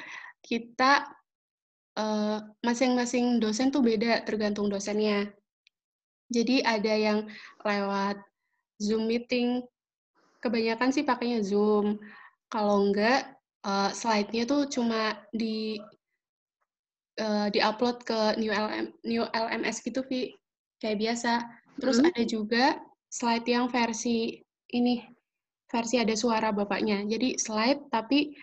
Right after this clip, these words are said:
Speaker 1: ada suara bapaknya gitu lagi ngejelasin.
Speaker 2: Oh.
Speaker 1: Misalnya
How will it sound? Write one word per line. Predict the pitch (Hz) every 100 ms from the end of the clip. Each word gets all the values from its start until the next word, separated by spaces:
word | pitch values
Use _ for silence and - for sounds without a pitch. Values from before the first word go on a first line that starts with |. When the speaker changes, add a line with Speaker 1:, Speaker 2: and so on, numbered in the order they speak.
| -
Speaker 1:
ada | 214 220 220
suara | 226 214 208
bapaknya | 202 202 208 226 214
gitu | 233 240
lagi | 233 208 208
ngejelasin. | 202 202 202 208 226 208 208 208 - _ _ 226
Speaker 2:
Oh. | 214 214
Speaker 1:
Misalnya | 214 214 226